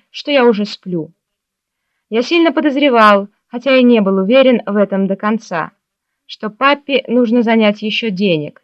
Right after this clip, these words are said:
чтобы заплатить мексиканцам и людям с гор. Я понятия не имел, остались у него ещё деньги или нет.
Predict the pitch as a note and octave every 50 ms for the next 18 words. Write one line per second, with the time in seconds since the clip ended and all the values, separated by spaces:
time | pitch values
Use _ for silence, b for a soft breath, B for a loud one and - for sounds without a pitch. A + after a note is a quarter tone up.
0 | _ _ _ _ _ - - - A3+ A3 F#3+ G#3+ F#3 G3 F#3+ - F#3+ F#3 F#3 F#3
1 | - A#3+ A#3 A#3 _ _ _ _ _ - B3+ C4+ C4 - - A3 G#3+ G#3+ G3+ G3+
2 | G3 G3 - - G#3 G3 - _ G3+ G3+ F#3+ F3+ E3+ D#3+ E3+ E3+ E3+ E3+ D#3+ F3
3 | D#3+ E3 D#3+ D3+ - - _ _ _ _ _ _ _ _ _ _ _ _ _ _
4 | _ _ _ _ _ _ _ _ - G#3 C4 C4 C4+ - C#4 C#4 C#4 C#4 A#3 G#3
5 | G3+ - F#3+ F#3 F#3+ F#3+ G3 G#3 G#3+ A#3 B3 C4 C4+ C4 - _ _ _ _ _
6 | _ _ - G3+ - _ C4+ C#4+ C#4+ C4+ C4 - - - A3+ A#3 A3 A3+ A#3 A3+
7 | A3 - - A#3 A3 F3+ G3+ G#3+ G#3 G#3 G3 F#3+ G3+ G3+ F#3+ F#3 F3+ F3+ F3 E3
8 | D#3 D3